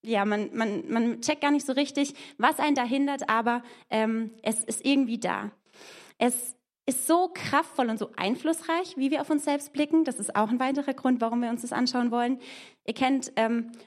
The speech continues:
bestimmt Menschen, die, äh, total verunsichert sind in ihrer Person. Und egal, welches Wort sie sprechen, ein Stück weit diese Lebenseinstellung zu sich se-, zu sich selbst, die spricht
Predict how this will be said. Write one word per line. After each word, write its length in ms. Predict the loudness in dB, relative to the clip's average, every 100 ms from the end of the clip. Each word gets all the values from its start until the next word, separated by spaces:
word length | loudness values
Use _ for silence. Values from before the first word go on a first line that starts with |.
| -6
bestimmt 320 | 0 2 2
Menschen, 420 | 0 -2 2 2
die, 200 | 2 -2 -4 -8 -4
äh, 320 | 0 2 0 -4 -14
total 260 | -8 -2 0
verunsichert 560 | 2 4 4 2 -2 0
sind 120 | 2
in 100 | 2
ihrer 220 | 0 -2
Person. 520 | 0 -2 2 2 2 0 -8 -8
Und 160 | -2 0
egal, 260 | 2 2
welches 260 | 2 -2 0
Wort 140 | 0 2
sie 100 | -2
sprechen, 440 | -2 -2 0 0
ein 80 | 0
Stück 240 | -2 -2
weit 140 | 0 0
diese 320 | 0 0 0 -6 -6
Lebenseinstellung 720 | 2 4 4 2 -2 0 0 0
zu 220 | -2 -4 -2
sich 240 | -2 0
se-, 260 | 2 0 0
zu 140 | -2 -2
sich 160 | 0
selbst, 340 | 2 2 2 0
die 60 |
spricht 460 | -2 -2 -2 -4 -10